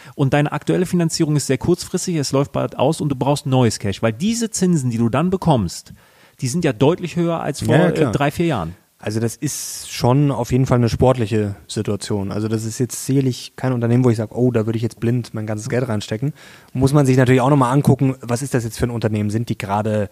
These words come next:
Speaker 2: weiß ich nicht, im Aufbau, haben die ein super Geschäftsmodell und haben tolle Investoren? Oder ist es halt schon etwas, was, ja, sagen wir schon eher so eine, so eine Klitsche ist? Wie, was sagen wir, Pissklitsche hast du gesagt, ne?
Speaker 1: Pissklitsche.
Speaker 2: Pissklitsche, wo man sagt, „Okay, das ist eh schon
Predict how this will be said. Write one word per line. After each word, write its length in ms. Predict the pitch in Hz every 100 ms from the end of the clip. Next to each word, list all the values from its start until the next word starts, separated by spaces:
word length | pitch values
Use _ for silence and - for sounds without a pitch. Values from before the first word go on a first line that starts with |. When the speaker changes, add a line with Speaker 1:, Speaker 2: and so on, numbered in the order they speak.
| - - - - _ _
Speaker 2:
weiß 160 | - 143
ich 60 | 98
nicht, 180 | 92
im 80 | 98
Aufbau, 500 | - 127 - 110 104
haben 120 | 107
die 100 | 113 107
ein 120 | 104
super 260 | 120 135
Geschäftsmodell 760 | 117 110 127 - 123 117 120 120
und 400 | 117 110 101 - -
haben 360 | - - 117 110
tolle 300 | - 127 131
Investoren? 760 | 123 113 - - 120 123 120 117 - - - - _ _ _ _ - _ _
Oder 180 | 120 123
ist 140 | 135 135
es 120 | 127
halt 160 | 131
schon 120 | 139 123
etwas, 420 | 123 135 123 -
was, 420 | 123 - - -
ja, 220 | 107 117
sagen 180 | 120 120
wir 80 | 120
schon 160 | - 113
eher 220 | 123 120
so 100 | 113
eine, 420 | 113 113 110 110 - - - - _ _
so 120 | - 113
eine 100 | 110
Klitsche 360 | 139 156 131
ist? 420 | 120 127 - -
Wie, 160 | 127 131
was 80 | 135
sagen 200 | 139 127
wir, 80 | 120
Pissklitsche 540 | - 156 - 143 -
hast 80 | 135
du 60 | 139
gesagt, 180 | 131 127
ne? 60 |
Speaker 1:
Pissklitsche. 240 | 131 123 151
Speaker 2:
Pissklitsche, 520 | 139 - 135 139 131
wo 80 | 123
man 140 | 120
sagt, 140 | 120
„Okay, 200 | 113 127
das 160 | 127 113
ist 220 | 135 -
eh 140 | 139 147
schon 400 | 127 120 117